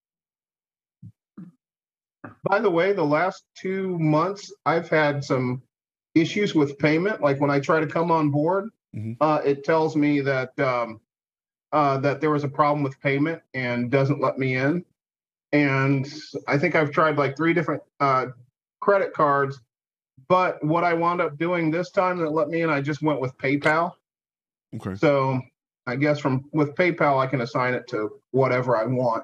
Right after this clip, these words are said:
Speaker 1: going forward. But just a heads up, um,
Speaker 2: Well, yeah,
Speaker 1: when
Speaker 2: we
Speaker 1: I come on board the last, last two months, I've come on board, and, um, when I come on board, I always get, like, a problem with payment or something like that.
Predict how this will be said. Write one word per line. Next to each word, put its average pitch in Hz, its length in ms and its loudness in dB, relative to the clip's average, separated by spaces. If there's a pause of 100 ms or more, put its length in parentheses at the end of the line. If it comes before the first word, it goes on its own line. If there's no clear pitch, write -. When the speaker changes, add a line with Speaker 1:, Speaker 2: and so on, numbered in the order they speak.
Speaker 1:
going 110 300 -4
forward. 120 400 2
But 113 200 -2 (380)
just 170 240 2
a 160 160 4
heads 147 340 2
up, 147 360 2 (560)
um, 117 420 0 (160)
Speaker 2:
Well, 131 140 0
yeah, 143 160 2
Speaker 1:
when 135 160 4
Speaker 2:
we 135 60 2
Speaker 1:
I 143 80 2
come - 80 -4 (160)
on 147 200 4
board 147 240 2
the 131 60 -2
last, 135 440 -2
last 147 300 0
two 185 140 -4
months, 156 460 -2 (640)
I've 147 260 0
come 147 200 4
on 131 220 2
board, 127 460 2 (280)
and, 120 400 -2
um, 113 320 0
when 117 80 0
I 113 80 -2
come 135 240 0
on 127 160 0
board, 127 240 0
I - 160 -4
always 113 260 0
get, 113 200 0
like, 110 160 -2
a - 80 -6
problem 117 480 0
with 101 240 -10
payment 101 340 -2
or - 140 -20
something 92 320 -6
like 90 220 -6
that. - 160 -12